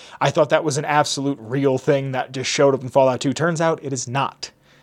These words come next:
That's pretty much all I have on John Cassidy, uh, a man who is a veteran of the Wastes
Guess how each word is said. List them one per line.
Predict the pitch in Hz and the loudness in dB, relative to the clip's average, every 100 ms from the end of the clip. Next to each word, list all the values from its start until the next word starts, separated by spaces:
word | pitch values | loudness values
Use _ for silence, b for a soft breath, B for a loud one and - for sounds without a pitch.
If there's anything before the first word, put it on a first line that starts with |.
| - | -2
That's | 226 - | -2 -2
pretty | - 254 | -2 0
much | 240 220 226 | 2 2 2
all | 220 214 | 2 2
I | |
have | 196 208 196 | 2 2 2
on | 190 | 0
John | 160 175 175 | 2 2 0
Cassidy, | 156 175 175 - 185 226 254 | 0 0 2 2 0 0 0
uh, | 139 135 135 | 0 2 2
a | 151 | 0
man | 156 165 170 185 | 2 2 4 2
who | 180 - 175 165 160 | 0 -2 -2 -2 -4
is | 151 147 143 | -2 -2 -2
a | 160 156 | -4 -2
veteran | 143 156 139 165 170 214 | 0 0 2 2 2 0
of | 139 147 | 0 0
the | 139 | 0
Wastes | 131 135 208 - - - | 2 2 2 2 2 0